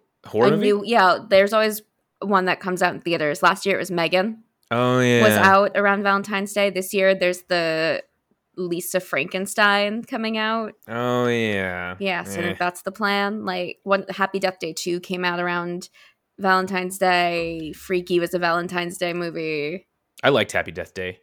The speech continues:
Speaker 1: I
Speaker 2: Oh,
Speaker 1: think
Speaker 2: I
Speaker 1: that
Speaker 2: did.
Speaker 1: was,
Speaker 2: Yeah, those were
Speaker 1: I think that
Speaker 2: great.
Speaker 1: was excellent. I think both of them were great. So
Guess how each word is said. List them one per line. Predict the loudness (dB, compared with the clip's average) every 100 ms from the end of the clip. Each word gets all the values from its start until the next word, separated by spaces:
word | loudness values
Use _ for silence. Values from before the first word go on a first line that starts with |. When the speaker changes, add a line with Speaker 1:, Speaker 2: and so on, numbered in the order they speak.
| -4
Speaker 1:
I |
Speaker 2:
Oh, | 0
Speaker 1:
think | 2
Speaker 2:
I | 2
Speaker 1:
that | 0
Speaker 2:
did. |
Speaker 1:
was, | -2
Speaker 2:
Yeah, | -2 -2
those | -4
were | -6
Speaker 1:
I | -4
think | -2
that | -4
Speaker 2:
great. |
Speaker 1:
was | -6 -8
excellent. | -10 -10 -10 -12 -14
I | -10
think | -10 -6
both | -6 -6
of |
them | -10 -12
were | -12
great. | -10 -10 -12 _ -20 -20 _ -20 -20 -20 _ _ _
So | -2 6 6 6 0